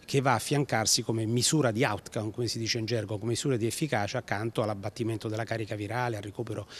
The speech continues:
immunologico, che sono classiche misure con cui noi verifichiamo l'efficacia delle terapie. È una nuova frontiera importante in medicina, non solo in terapia antiretrovirale, però in terapia antiretrovirale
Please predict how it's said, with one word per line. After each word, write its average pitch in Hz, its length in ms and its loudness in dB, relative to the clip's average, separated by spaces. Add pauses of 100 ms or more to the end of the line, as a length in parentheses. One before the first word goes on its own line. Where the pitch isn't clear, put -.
(240)
immunologico, 120 680 2
che 92 80 -6
sono 101 280 -2
classiche 110 540 2
misure 104 500 -2 (220)
con 113 180 -2
cui 113 200 0
noi 113 180 0
verifichiamo 113 680 0
l'efficacia 107 480 -4
delle 104 160 -6
terapie. 101 380 -6
È - 20 0
una 131 140 4
nuova 127 240 4
frontiera 120 360 0
importante 117 600 -2
in 156 160 6
medicina, 110 600 0 (360)
non 123 160 0
solo 117 240 2
in 104 60 -2
terapia 117 340 -2
antiretrovirale, 131 720 -2
però 117 160 -2
in 110 60 -2
terapia 123 300 -2
antiretrovirale 113 680 -2